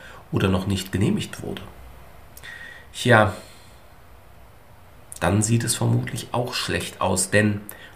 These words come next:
offiziell sind die Fördertöpfe von jetzt auf gleich leer und die Anträge sollen vorerst nicht weiter bearbeitet beziehungsweise genehmigt werden.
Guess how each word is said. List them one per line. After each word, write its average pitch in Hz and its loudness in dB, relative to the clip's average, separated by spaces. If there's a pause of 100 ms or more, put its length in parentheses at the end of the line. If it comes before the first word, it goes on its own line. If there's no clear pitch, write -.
(100)
offiziell - 2
sind 95 0
die 98 -2
Fördertöpfe 123 2 (440)
von - -4
jetzt 185 0
auf 117 -6
gleich 82 -2
leer 135 4 (280)
und 190 2
die 190 0
Anträge 190 0
sollen 131 0 (100)
vorerst - -4 (160)
nicht 110 0 (400)
weiter 87 -2 (480)
bearbeitet 92 2 (420)
beziehungsweise 82 -2
genehmigt 92 -2
werden. - -12